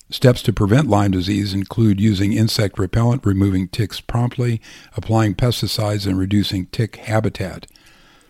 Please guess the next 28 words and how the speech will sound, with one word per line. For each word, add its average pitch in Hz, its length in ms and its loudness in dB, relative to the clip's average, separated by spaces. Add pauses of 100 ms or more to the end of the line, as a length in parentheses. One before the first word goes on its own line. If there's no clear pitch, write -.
(280)
The - 100 0
ticks - 320 4
that 113 140 2
transmit 120 580 2
Lyme 104 320 2
disease 90 520 -2
can 101 160 -4
occasionally 101 520 -2
transmit 104 680 -2
other 110 260 2
tick-borne 92 520 -4
diseases 85 520 -4
as 85 220 -6
well. 90 320 -6 (2500)
I 117 80 2
abridged 107 400 8
and 104 100 4
narrated 107 380 4
the 90 100 0
rest 98 240 0
of 98 60 -2
this 90 160 -4
post, 90 480 -4
which 95 140 -4
is 90 120 -4
all 95 180 -2
be-, 98 160 -10
unbecomings. 90 720 -4